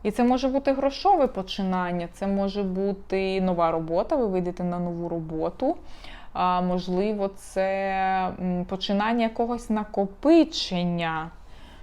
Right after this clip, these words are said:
Може бути, що ви на щось будете накопичувати. Або це, можливо, починання вашого бізнесу.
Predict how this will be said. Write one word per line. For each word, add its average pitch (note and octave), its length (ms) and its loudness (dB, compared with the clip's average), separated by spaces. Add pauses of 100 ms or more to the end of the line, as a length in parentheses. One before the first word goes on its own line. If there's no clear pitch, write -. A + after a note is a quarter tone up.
(120)
Може F#3 360 2
бути, F3 240 -2
що F#3 180 -4
ви F3+ 120 0
на F3+ 80 -2
щось F#3 320 -4
будете F3+ 360 -4
накопичувати. F3 720 -4
Або A3+ 420 4
це, F4+ 640 4 (760)
можливо, A#3+ 420 4
починання C#4+ 600 0
вашого B3 460 4
бізнесу. G#3 800 0